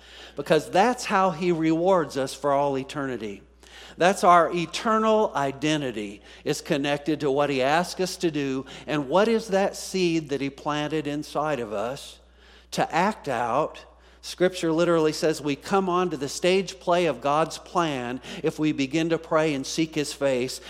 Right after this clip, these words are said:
We will come onto the stage play and we will end up doing our part.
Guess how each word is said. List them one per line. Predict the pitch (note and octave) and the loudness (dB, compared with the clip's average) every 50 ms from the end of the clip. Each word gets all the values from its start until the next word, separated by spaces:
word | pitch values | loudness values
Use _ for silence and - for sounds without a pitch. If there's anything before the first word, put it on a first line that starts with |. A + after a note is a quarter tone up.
| - - - | -16 -10 -2
We | C#3+ D#3+ D#3 | 0 2 2
will | C#3 C#3+ | 2 0
come | C#3 - - F#3+ F#3 F#3 | -2 -2 -2 0 0 2
onto | F3 F3 F3 D#3+ D3 | 2 0 0 0 -2
the | B2 C3 C3 | -4 -4 -8
stage | - - - E3+ F3 F3 E3+ D#3 - - | -8 -4 -2 0 2 2 0 -2 -6 -8
play | - D3+ C#3 C#3 C#3 C#3 C#3 - | -4 0 0 2 2 0 -2 -4
and | - C#3+ C3+ C3 | -6 -6 -8 -6
we | B2+ D3+ E3+ F3 | -4 -4 -2 -2
will | D#3+ D3 D#3 C#3+ - | -2 -2 -2 -4 -2
end | D3 E3 E3+ E3+ E3 D3 C#3+ | -2 -2 -2 -2 -2 -2 -2
up | C#3 C3+ C3+ - - - - - | -2 -2 -2 -4 -8 -16 -6 -4
doing | E3+ G#3 A3 E3 C3 C3 C3+ C#3+ | -4 -4 -2 -4 -6 -6 -6 -8
our | C3+ G2+ B2+ C#3+ D3+ | -8 -8 -8 -10 -10
part. | - - - F3 D#3 C3 G#2+ G2+ - - - | -10 -12 -12 -12 -10 -8 -10 -10 -10 -12 -16